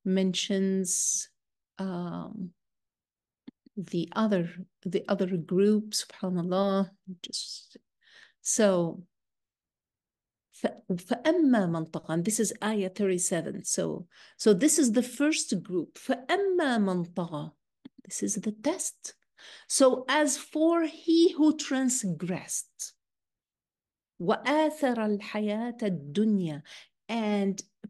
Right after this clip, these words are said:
preferred the life, the life of this world, so this, this life, to the life of the hereafter,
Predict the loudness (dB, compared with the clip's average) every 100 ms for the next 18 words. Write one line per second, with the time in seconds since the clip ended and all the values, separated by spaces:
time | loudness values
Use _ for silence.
0 | _ 2 2 2 -2 -2 2 4 4 4
1 | 2 -4 -4 -4 -2 4 4 6 4 4
2 | 4 2 0 -4 -12 -6 2 4 6 4
3 | 0 -4 -8 -10 -10 -10 -6 -4 -4 -4
4 | -2 0 2 0 -2 -4 -12 -12 -4 -2
5 | -2 -2 -2 -2 -4 -8 _ -2 0 0
6 | 0 2 2 0 -6 -20 -20 -20 _ _
7 | _ _ _ _ _ 6 8 8 4 -12
8 | _ _ _ -2 2 2 0 -2 -6 -8
9 | -6 0 0 0 -2 -4 -4 -2 -2